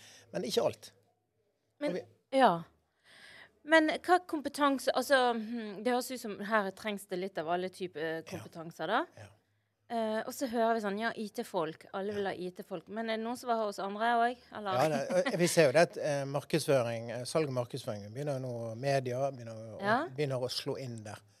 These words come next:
Speaker 1: Eh,
Speaker 2: Ja.
Speaker 1: vi ser jo det at, eh, nå, vi som jobber i salg, merker det, det er en ordentlig kamp om, eh, en å rekruttere og beholde, sant?
Speaker 2: Ja.
Speaker 1: Utvikle og beholde folk,
Speaker 2: Ja.
Speaker 1: og at det, det blir press på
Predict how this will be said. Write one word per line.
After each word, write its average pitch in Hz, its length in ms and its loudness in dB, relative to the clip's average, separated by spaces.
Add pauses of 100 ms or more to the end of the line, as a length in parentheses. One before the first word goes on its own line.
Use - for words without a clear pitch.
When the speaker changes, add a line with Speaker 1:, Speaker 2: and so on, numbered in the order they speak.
(420)
Speaker 1:
Eh, 127 100 -4
Speaker 2:
Ja. 120 160 2
Speaker 1:
vi 131 100 -6
ser 147 180 4
jo 139 60 6
det 131 100 -2
at, - 200 -8
eh, 117 400 -6
nå, 117 360 -12
vi 123 140 -8
som 120 140 -4
jobber 110 220 -10
i 113 60 -10
salg, 147 280 4
merker 123 300 -2
det, 151 160 6
det 120 100 -2
er 117 60 -4
en 123 240 -8
ordentlig 104 500 -12
kamp 185 360 -2
om, 123 200 -8
eh, 117 120 -8 (160)
en 120 100 -10
å 113 320 -10 (460)
rekruttere 139 680 2 (640)
og 120 120 -16
beholde, 131 840 2
sant? 139 160 0
Speaker 2:
Ja. 139 200 2
Speaker 1:
Utvikle 131 360 0
og 143 180 2 (100)
beholde 113 460 -4
folk, 156 220 -2
Speaker 2:
Ja. 202 100 -6
Speaker 1:
og 135 140 -2
at 117 100 -6
det, 120 580 -6
det 117 200 -10
blir 113 140 -12
press - 280 -8
på 107 320 -8